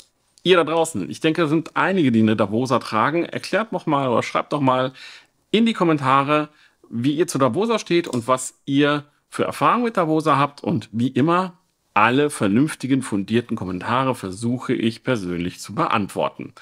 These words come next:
Und bevor ihr jetzt wieder verschwindet, würde ich euch doch bitten, den Kanal zu abonnieren, damit ihr solche Langzeit-Reviews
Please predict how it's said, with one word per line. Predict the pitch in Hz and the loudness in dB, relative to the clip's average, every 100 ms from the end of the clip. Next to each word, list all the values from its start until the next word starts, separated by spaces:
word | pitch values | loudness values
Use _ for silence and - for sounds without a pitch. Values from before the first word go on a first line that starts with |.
| - - - - - _ _ - | -20 -20 -20 -20 -20 _ _ -2
Und | 135 | 2
bevor | 139 - 208 208 | 2 2 2 4
ihr | 151 | 4
jetzt | 147 139 | 2 2
wieder | 123 104 104 - - | 4 4 2 -4 -10
verschwindet, | - 127 - 160 226 180 180 - - - - | 0 2 2 2 2 2 0 -4 -14 -18 -12
würde | 110 110 135 | -2 2 4
ich | 135 | 2
euch | 110 107 | -2 -4
doch | 98 | -4
bitten, | 147 - 127 | -4 0 2
den | 107 | 2
Kanal | - 147 185 | 2 0 0
zu | - | 0
abonnieren, | 160 147 143 143 147 _ _ _ | 0 4 4 2 0 _ _ _
damit | 107 113 110 | 2 2 2
ihr | 107 98 | 2 2
solche | 95 92 90 | 0 -4 0
Langzeit-Reviews | 98 170 - 131 117 117 117 110 - | 0 0 -4 -4 -2 0 2 2 -2